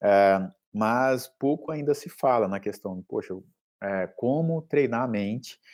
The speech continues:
pra que a mente acompanhe a parte física, a parte técnica. Até porque, a partir do momento que nós conseguimos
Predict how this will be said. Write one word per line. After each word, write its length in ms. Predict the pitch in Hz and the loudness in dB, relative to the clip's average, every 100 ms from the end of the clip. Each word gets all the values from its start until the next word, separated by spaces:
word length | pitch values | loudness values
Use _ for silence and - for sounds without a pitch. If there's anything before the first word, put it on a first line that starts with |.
| - | -20
pra 140 | - 98 | -2 0
que 140 | - | 4
a 80 | 110 | 4
mente 460 | 104 104 113 127 139 | 4 2 2 0 -2
acompanhe 760 | - 127 110 110 104 107 127 | -2 -6 -2 0 0 0 -2
a 100 | 110 | -6
parte 320 | - 92 92 - | -2 -2 -2 -6
física, 460 | - 123 107 107 - | -4 -2 -4 -4 -4
a 40 | |
parte 360 | - - 82 - | -4 -8 -10 -12
técnica. 400 | - 113 104 107 - - 131 - _ | 0 0 0 -8 -20 -20 -20 -20 _
Até 240 | 107 107 151 | -4 0 0
porque, 340 | - 139 139 | 0 -2 2
a 240 | 185 135 | 4 4
partir 260 | 107 107 - | 2 -2 -4
do 40 | |
momento 360 | 135 127 113 101 | -4 0 -2 -2
que 80 | 113 | -6
nós 180 | 110 - | -6 -6
conseguimos 880 | 120 113 113 107 107 110 104 92 | -10 -10 -12 -6 -4 -2 -2 -4